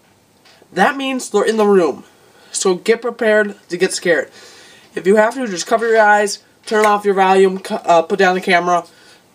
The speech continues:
no problem. Or for me, if I hear that, I'm just like, "Oh, they're in the room," quiet down. Ah! Uh, trick number two.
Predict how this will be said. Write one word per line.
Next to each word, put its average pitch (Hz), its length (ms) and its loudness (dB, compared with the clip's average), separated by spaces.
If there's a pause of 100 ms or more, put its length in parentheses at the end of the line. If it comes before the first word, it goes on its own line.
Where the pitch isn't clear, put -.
(120)
no 190 160 0
problem. 170 420 0 (2500)
Or 240 200 4
for 233 160 -8
me, 220 460 -6 (140)
if 180 180 -6
I 208 140 2
hear 196 240 0
that, 190 160 0
I'm 185 100 -4
just - 140 -6
like, 180 180 -4
"Oh, 165 200 4
they're 160 180 -6
in 160 80 -4
the 160 100 -4
room," 156 420 -2 (440)
quiet 160 280 2
down. 156 300 -4 (140)
Ah! 453 680 0 (1900)
Uh, 165 400 2 (1080)
trick 233 280 -2
number 220 520 0 (100)
two. 190 400 0